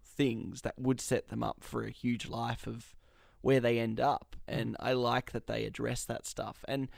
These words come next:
Speaker 1: I, you know, Renton still, I think, the, the center point of the second one, but it's more, it's definitely more balanced out, and I like that,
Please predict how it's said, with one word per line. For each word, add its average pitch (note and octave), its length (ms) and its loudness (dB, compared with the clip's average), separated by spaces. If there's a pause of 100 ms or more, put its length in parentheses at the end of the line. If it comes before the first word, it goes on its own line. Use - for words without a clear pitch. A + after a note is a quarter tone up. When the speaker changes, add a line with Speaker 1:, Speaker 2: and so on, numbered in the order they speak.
(840)
Speaker 1:
I, C#3 260 6 (200)
you G3 140 -2
know, D#3+ 100 8
Renton C#3+ 560 4
still, B2+ 320 2
I A#2+ 80 4
think, A2+ 240 -4
the, G#2+ 220 -8
the A#2+ 80 -4
center A#2+ 340 0
point A#2 300 0
of A2 100 -6
the A2+ 60 -8
second B2 340 2
one, A2+ 200 -2
but A2 100 -4
it's - 200 -6
more, A#2+ 420 2 (1000)
it's - 200 -6
definitely B2 480 4
more A2+ 220 0
balanced G#2+ 500 -4
out, A#2 180 2
and - 80 -8
I A#2+ 80 -4
like A2+ 380 -6
that, - 260 -4